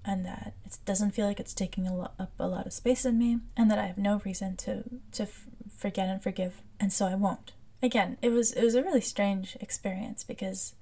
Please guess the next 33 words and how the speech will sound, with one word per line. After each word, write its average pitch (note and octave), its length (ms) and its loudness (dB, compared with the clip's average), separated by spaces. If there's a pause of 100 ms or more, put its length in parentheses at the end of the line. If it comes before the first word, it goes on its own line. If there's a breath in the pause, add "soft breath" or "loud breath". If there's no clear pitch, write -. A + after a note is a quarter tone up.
(180)
it A3 120 -2
didn't D4 280 2
feel G#3+ 200 0
like G3 340 -2
it F#3+ 120 -8
was G3 400 -8 (140)
holding G3+ 360 -2
me G3 200 -4
back F#3 600 -10
or G3+ 120 -6
weighing F#3+ 360 -2
down F#3 280 -6
on F#3 100 -4
me F#3 100 -4
much. F#3 760 -6 (200)
And G#3 140 6
in G3+ 60 2
some D4 220 4
ways A#3+ 140 8
it F#3+ 100 -4
felt F3+ 240 -6 (100)
good. - 360 -10 (300)
And A3+ 100 8
one A3+ 80 10
of G#3+ 60 10
the G#3 140 4
big G#3+ 100 4
reasons B3 260 4
why G3 80 6
it F#3+ 100 0
felt F#3 180 -2
so F#3+ 180 -2
good F#3+ 420 4